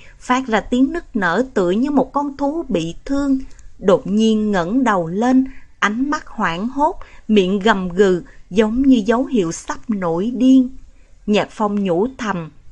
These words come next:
"Tôi rồi." Thấy gọi anh ta mấy tiếng, liền mà cũng không có phản ứng, dứt khoát ra tay, vả cho anh ta hai cái. Sau khi đánh xong,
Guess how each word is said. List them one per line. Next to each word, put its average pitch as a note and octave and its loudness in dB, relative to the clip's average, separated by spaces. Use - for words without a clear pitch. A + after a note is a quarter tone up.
"Tôi G#3 0
rồi." F3 0
Thấy A3+ 2
gọi E3 2
anh A#3+ -2
ta B3 -2
mấy B3+ -2
tiếng, C4+ 4
liền A#3+ 4
mà A3+ 2
cũng A3+ 0
không D#4 -4
có E4+ -2
phản G3 -6
ứng, C4+ 4
dứt C4 2
khoát B3 -2
ra G#3+ 0
tay, A3 -4
vả F3 2
cho G#3 0
anh G3+ -2
ta G3+ -2
hai G#3 -4
cái. A3+ -4
Sau G3 0
khi G3+ -2
đánh A3 -2
xong, A3+ -4